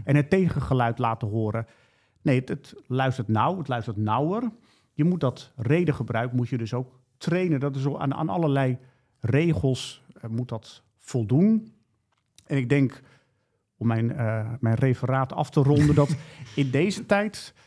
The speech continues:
Speaker 1: zou Kant dus waarschijnlijk wel gepleit hebben voor inderdaad die, die lesser critical thinking of die toegepaste wetenschapsfilosofie.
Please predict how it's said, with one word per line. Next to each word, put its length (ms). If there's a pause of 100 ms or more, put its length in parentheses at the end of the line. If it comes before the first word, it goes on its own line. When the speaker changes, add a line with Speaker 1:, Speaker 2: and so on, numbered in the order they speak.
(200)
Speaker 1:
zou 340
Kant 340
dus 160
waarschijnlijk 400
wel 80
gepleit 440
hebben 320
voor 440
inderdaad 520
die, 200
die 380
lesser 420
critical 400
thinking 520
of 160
die 300
toegepaste 580
wetenschapsfilosofie. 1120